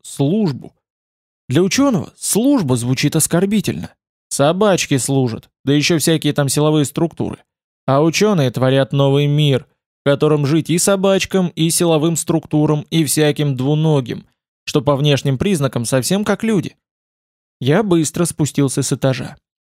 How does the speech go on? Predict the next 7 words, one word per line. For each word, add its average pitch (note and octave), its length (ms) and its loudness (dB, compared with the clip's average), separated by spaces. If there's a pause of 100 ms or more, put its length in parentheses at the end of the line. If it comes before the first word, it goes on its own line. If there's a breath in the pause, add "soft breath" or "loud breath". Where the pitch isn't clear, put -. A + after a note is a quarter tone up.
(180)
Недалеко D3 480 2
от D3+ 160 0
подъезда C#3 560 0
несерьезного C3+ 680 0
вида G#3 260 -2
спорткар F3+ 680 -2
Ингрид. C3+ 500 -2